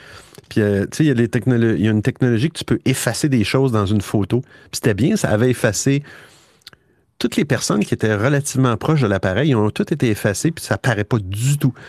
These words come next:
Sauf dans le fond, à un moment donné, ça, ça peut pas être parfait, parfait, parfait. Dans le fond, c'était très, c'était un petit peu plus flou. Il y avait un couple qui s'embrassait.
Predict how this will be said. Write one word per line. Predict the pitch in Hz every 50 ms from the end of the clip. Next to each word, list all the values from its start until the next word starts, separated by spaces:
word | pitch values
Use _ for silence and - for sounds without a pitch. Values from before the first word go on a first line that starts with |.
| - - - - -
Sauf | - - 202 220 196
dans | 170 135 131 131
le | 123 113
fond, | - - - 135
à | 156 135 110
un |
moment | 110 110 117 123
donné, | 113 104 107 120
ça, | - - 92 - _ - - - 101 95
ça | - -
peut | - - 101
pas | - 127
être | 120 - _
parfait, | _ - 107 - - - - 127
parfait, | - - - - - 117
parfait. | - 113 - - - - 151 - - - -
Dans | 110 120 120
le | 107
fond, | - - - 151 165
c'était | 156 - - 107
très, | 104 - - - 123 -
c'était | - - 123
un | 107
petit | 101 - -
peu | - 139
plus | - - - 113
flou. | - - - 175 175 - - - - -
Il | 107
y | 101
avait | - 147
un | 135
couple | - - - - 180 175 -
qui | - - - -
s'embrassait. | - 139 120 113 117 107 113 110 - - - 160 160